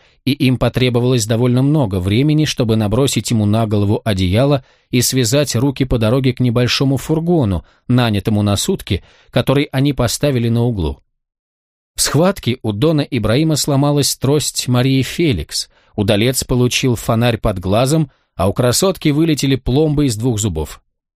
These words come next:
Казалось невероятным, что такой маленький, щупленький старикашка, да к тому же ещё и священник, способен так защищать свою шкуру. Помимо морской болезни, Перехиле мучило беспокойство.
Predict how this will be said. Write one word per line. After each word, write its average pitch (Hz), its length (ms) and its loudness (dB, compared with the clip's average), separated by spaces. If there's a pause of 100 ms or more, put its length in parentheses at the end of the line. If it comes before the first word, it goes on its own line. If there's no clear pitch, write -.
(180)
Казалось 120 500 0
невероятным, 110 880 0 (220)
что - 180 -2
такой 131 260 0
маленький, 135 600 0
щупленький 135 760 0
старикашка, 107 800 -2 (200)
да 107 100 0
к - 80 -6
тому 120 220 0
же 131 80 2
ещё 120 220 0
и 104 40 -2
священник, 123 680 -2 (160)
способен - 580 0
так 131 300 0
защищать 131 580 0
свою 131 240 0
шкуру. 80 400 -6 (560)
Помимо 165 420 2
морской 160 460 0
болезни, 127 640 2
Перехиле 107 500 0
мучило 131 380 0
беспокойство. 110 840 -4